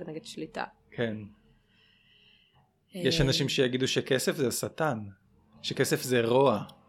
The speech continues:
Speaker 1: ברור, שכסף הוא דבר מלוכלך.
Speaker 2: שכסף מלוכלך.
Speaker 1: מהמם.
Speaker 2: זה הכל תלוי בהתנסויות ובחוויות, אה,
Speaker 1: כי בסוף
Speaker 2: כסף זה דבר שאתה צריך מאוד לשמור עליו, מאוד, מאוד, מאוד, מאוד, מאוד, אה, חזק.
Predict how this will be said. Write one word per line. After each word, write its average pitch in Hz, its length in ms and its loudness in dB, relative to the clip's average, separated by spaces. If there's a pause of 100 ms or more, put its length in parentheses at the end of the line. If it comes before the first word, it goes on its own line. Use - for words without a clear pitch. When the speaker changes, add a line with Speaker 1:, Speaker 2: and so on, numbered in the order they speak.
Speaker 1:
ברור, 214 320 -2
שכסף 208 440 -4
הוא 226 60 0
דבר 226 240 2
מלוכלך. 240 520 2
Speaker 2:
שכסף 127 360 -2
מלוכלך. 120 960 -2 (220)
Speaker 1:
מהמם. 196 320 -8 (260)
Speaker 2:
זה 139 60 -2
הכל 226 320 0
תלוי 180 280 4
בהתנסויות 139 800 2
ובחוויות, 120 840 -2
אה, 123 340 -2 (680)
Speaker 1:
כי - 140 -6
בסוף 254 760 0
Speaker 2:
כסף 147 220 4
זה 131 120 -2
דבר 131 180 4
שאתה - 200 -4
צריך 131 260 -4
מאוד 131 220 4
לשמור 143 360 4
עליו, 110 260 4
מאוד, 139 360 4
מאוד, 165 300 2
מאוד, 165 260 0
מאוד, 165 220 -2
מאוד, 165 300 -2
אה, 160 340 4
חזק. 170 540 6